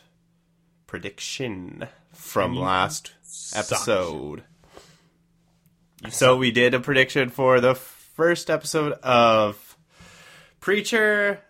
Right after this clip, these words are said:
Speaker 1: I think I said, you said I said five?
Speaker 2: Yeah, somewhere around there.
Speaker 1: You said somewhere around six?
Speaker 2: Yep.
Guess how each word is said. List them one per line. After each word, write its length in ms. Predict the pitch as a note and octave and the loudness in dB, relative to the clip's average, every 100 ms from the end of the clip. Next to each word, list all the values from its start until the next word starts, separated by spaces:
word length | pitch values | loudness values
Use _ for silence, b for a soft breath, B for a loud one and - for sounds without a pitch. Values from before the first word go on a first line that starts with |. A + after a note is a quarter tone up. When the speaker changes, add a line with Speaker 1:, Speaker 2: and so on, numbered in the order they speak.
| _ | _
Speaker 1:
I 60 | - | -20
think 320 | A#2 A2 A2 - | -12 -12 -12 -8
I 140 | A2 | -8
said, 380 | G#2+ A#2+ G#2+ G#2 _ - | -6 -4 -4 -6 _ -14
you 100 | A2 | -10
said 220 | - A#2 | -4 0
I 160 | A#2 | 0
said 240 | B2+ D3+ C#3 | 0 -4 -4
five? 500 | E3 E3 E3+ E3 - b b b _ _ | 0 2 2 0 -6 b b b _ _
Speaker 2:
Yeah, 160 | C#3 | -2
somewhere 360 | C3 C#3 C3 A#2+ | -2 -6 -8 -8
around 160 | G#2 | -8
there. 240 | G#2 G#2 A#2 _ _ _ _ _ _ _ _ G#2 G2 | -10 -12 -14 _ _ _ _ _ _ _ _ -20 -14
Speaker 1:
You 180 | F2+ | -12
said 420 | G2 A#2 G2+ G2+ G2 | -8 -4 -4 -4 -8
somewhere 400 | - G2+ G2 G#2 | -10 -8 -4 -4
around 200 | G#2 G#2 | -4 -6
six? 480 | G#2 C3+ C#3 - - _ _ _ | -6 -6 -6 -10 -18 _ _ _
Speaker 2:
Yep. 180 | - D#3 | -4 -4